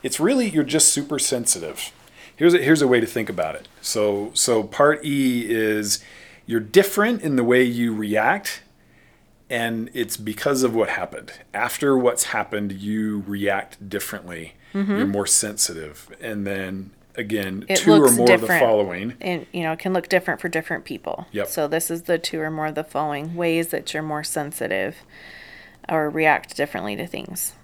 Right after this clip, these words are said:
Speaker 1: So I'm just gonna go through all of these, and you can think, "Do I hit two or more of these?"
Speaker 2: Yeah.
Speaker 1: So more irritable, more angry,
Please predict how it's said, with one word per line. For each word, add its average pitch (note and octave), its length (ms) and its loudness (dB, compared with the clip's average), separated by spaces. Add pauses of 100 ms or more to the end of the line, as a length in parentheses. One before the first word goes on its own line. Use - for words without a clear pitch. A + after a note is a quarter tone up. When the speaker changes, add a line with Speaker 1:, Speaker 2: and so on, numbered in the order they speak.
(1000)
Speaker 1:
So G2+ 360 2
I'm C3 160 0
just D#3 120 -2
gonna G#2+ 160 -2
go G2+ 120 -4
through F#2 260 -4
all G2 140 2
of C3 100 0
these, D#3 380 -4 (760)
and F#2 680 -8 (760)
you G2+ 160 -6
can G#2 160 -6
think, G2+ 260 -6
"Do F#2 140 -4
I G#2 140 0
hit A2 200 -4
two A#2 180 -2
or A2 80 0
more A2 240 0
of F#2 40 -4
these?" D#2 380 -10
Speaker 2:
Yeah. F3+ 340 6 (320)
Speaker 1:
So G#2+ 560 2 (300)
more A#2+ 340 0
irritable, B2 520 4 (500)
more A#2 360 -2
angry, A2+ 580 -6